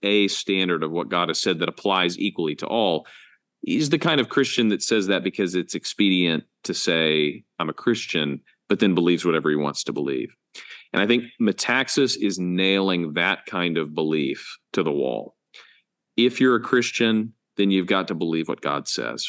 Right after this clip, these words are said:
The Bible is our ultimate authority. God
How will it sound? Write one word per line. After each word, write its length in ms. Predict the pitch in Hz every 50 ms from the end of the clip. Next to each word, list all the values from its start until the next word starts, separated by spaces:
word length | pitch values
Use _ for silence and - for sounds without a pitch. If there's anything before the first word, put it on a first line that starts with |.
| - _ -
The 60 | -
Bible 340 | 95 98 95 98 95 98 92
is 120 | 87 80
our 160 | 85 78 67
ultimate 340 | 80 85 - - 85 82 78
authority. 640 | 80 - - 76 73 76 69 71 71 71 69 - _ _ _ _ _ -
God 460 | 95 90 92 92 92 92 90 90